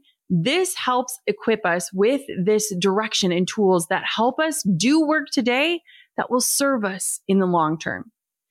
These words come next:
In a world that is obsessed with shiny results and quick action,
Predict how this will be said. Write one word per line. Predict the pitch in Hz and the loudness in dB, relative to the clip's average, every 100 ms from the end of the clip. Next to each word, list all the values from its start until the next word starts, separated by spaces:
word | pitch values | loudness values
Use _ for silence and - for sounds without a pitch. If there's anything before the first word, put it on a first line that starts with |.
| - - | -20 -8
In | - | 0
a | 220 | 2
world | 202 247 269 254 | 2 2 2 0
that | 233 | 0
is | 208 - | 0 -2
obsessed | 170 226 214 - | -2 0 -2 -2
with | 185 | -2
shiny | - 196 196 | 0 0 2
results | 214 196 180 170 175 | 2 2 2 0 0
and | 175 165 | -4 -6
quick | - - 220 220 - | -4 0 0 -2 -8
action, | 175 175 - 170 170 | -8 -6 -4 -2 -2